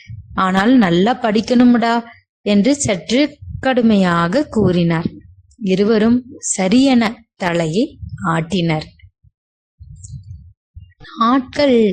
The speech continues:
செல்ல செல்ல கோபுவுக்கு படிப்பின் மீது நாட்டமே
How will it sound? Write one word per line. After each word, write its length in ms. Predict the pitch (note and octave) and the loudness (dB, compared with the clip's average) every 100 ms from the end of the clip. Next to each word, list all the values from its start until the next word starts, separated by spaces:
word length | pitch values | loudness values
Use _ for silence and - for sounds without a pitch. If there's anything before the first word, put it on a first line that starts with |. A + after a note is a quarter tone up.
| - - | -4 -10
செல்ல 460 | - G#3+ G#3+ C4 | -4 0 2 2
செல்ல 580 | B3+ - A3+ B3+ A#3+ A3+ B3 - G3 | 0 0 0 2 0 -2 -8 -10 -4
கோபுவுக்கு 760 | F#3+ A3 A#3+ - A#3+ A3 A3 G3 - | 0 2 0 0 0 0 -2 -8 -4
படிப்பின் 540 | G3 G3 A#3 B3+ A3+ G#3 | -2 -2 -2 0 0 0
மீது 360 | G3 A3 G3 G#3 A#3 - | 0 -2 -2 -2 -2 -6
நாட்டமே 760 | F#3+ F3 F3+ G3 - G#3 G#3 | -8 -4 -2 -4 -2 -2 0